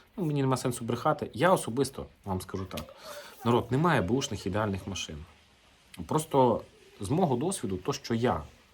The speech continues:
ми ж, ми привозимо, от що Дімон вибирає, да, ем, значить, в нас є декілька критеріїв. Малий пробіг, але може бути косметично, десь машинка трошки гірша. От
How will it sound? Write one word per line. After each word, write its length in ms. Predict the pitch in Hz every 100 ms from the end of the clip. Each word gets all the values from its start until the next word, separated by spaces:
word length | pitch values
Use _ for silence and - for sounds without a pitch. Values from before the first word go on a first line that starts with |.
| _ - - -
ми 100 | 117
ж, 120 | -
ми 100 | 117
привозимо, 520 | 120 113 165 196 110 95
от 100 | -
що 140 | 95
Дімон 380 | 82 101 95 87
вибирає, 500 | 92 90 131 156 92
да, 200 | 113 131 - - - - -
ем, 280 | 98 90 82 - - - _ _ _ _ _ _ -
значить, 240 | 117 135
в 40 | -
нас 180 | 143 131
є 60 |
декілька 480 | 104 92 - 104 98
критеріїв. 540 | - 87 78 73 73 - -
Малий 240 | 104 147
пробіг, 440 | 175 143 139 196 -
але 140 | 98
може 200 | 101 135
бути 200 | 117 -
косметично, 600 | - - - - 139 -
десь 200 | 87 -
машинка 340 | 92 - 104 -
трошки 340 | 104 - -
гірша. 320 | 76 76 - 76
От 180 | 156